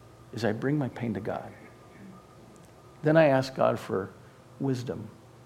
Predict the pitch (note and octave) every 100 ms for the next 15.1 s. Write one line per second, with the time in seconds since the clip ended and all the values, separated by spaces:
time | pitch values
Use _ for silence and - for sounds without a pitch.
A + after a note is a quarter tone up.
0 | - - - - - - A#2+ A#2 B2+ C3
1 | A#2 B2+ A2+ G#2 A#2 A2 - - - -
2 | - - - - - - - - - -
3 | D#3+ D#3+ C3+ C3+ B2 - F#2 F#2+ - G2
4 | - - - - - - - - - -
5 | - - - - - A#2 G#2 - - B2+
6 | C3 B2+ - - - A2 - - - -
7 | - - - - - - C#3 - C3+ -
8 | - G1+ - - - - - - - -
9 | - - C#3 C3+ C3+ F3 - - C3+ C3
10 | A#2 - - - C3 - D#3+ D3 C#3 C#3+
11 | C#3+ C#3 - C#3+ B2 A#2 A2+ C#3 D#3+ D#3
12 | C3+ A#2+ A2 G#2 A2 - - - - -
13 | - - B2 A#2+ A2+ A2+ A2+ E2+ F#2+ -
14 | - G2 F2+ G#2 A2+ - A#2 A#2 A#2+ -